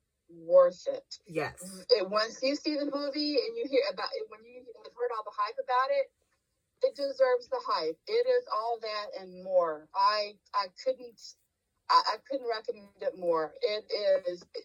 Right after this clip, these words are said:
Speaker 1: this is the kind of movie where you wanna see it more than once because th-, there, it is so rich with so much going on with it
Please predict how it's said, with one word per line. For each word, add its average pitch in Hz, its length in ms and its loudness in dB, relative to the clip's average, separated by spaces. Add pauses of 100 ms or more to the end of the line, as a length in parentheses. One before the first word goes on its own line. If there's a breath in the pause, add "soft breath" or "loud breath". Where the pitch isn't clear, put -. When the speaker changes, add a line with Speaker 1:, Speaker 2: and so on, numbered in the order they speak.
(100)
Speaker 1:
this 294 220 2
is 349 140 -10
the 320 100 -6
kind 254 260 0
of 220 60 -14
movie 247 300 0
where 190 120 -2
you 196 160 -10
wanna 233 280 -6
see - 360 0
it - 160 -8 (400)
more 254 240 4
than 202 180 -8
once 220 300 -18
because 214 400 -4
th-, - 180 -14
there, 220 140 -2
it - 200 -6
is 196 140 -10
so 277 300 2
rich - 540 6 (400)
with 214 400 2 (200)
so 294 160 -4
much 269 160 0 (100)
going 247 240 0
on 453 300 -4
with 190 180 -8
it 185 100 6